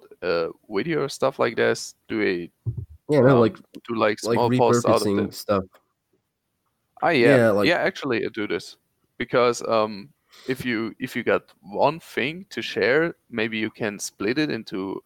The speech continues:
Speaker 1: um, even more posts. So you got, uh, more, more stuff to post on the next day. So, um,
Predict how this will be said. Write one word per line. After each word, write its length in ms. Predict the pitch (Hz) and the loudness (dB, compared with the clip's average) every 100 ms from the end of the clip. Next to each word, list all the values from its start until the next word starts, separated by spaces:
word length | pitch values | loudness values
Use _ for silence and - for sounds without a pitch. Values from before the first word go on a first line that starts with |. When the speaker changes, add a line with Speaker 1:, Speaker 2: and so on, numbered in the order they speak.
| - | -8
Speaker 1:
um, 260 | - - _ _ _ - | -8 -8 _ _ _ -14
even 200 | 113 113 | -12 -12
more 320 | 110 107 - _ | -8 -6 -6 _
posts. 400 | - 139 175 - | -2 -2 -2 -6
So 100 | - | -6
you 160 | 107 104 | -8 -4
got, 260 | 98 92 - | -2 -2 -2
uh, 180 | 92 - _ _ - | -6 -6 _ _ -6
more, 360 | 113 110 - _ | -2 0 -2 _
more 200 | 107 104 | -8 -8
stuff 280 | - 110 - | 0 -2 -2
to 80 | _ | _
post 400 | - 123 143 _ _ - _ - | 0 2 0 _ _ -20 _ -4
on 160 | 120 | -2
the 140 | 120 104 | 0 0
next 300 | 110 123 - | -2 -4 0
day. 200 | 147 165 | 0 0
So, 440 | - 113 104 101 _ _ _ _ - | 0 2 2 2 _ _ _ _ -2
um, 320 | 107 107 104 | 0 0 -4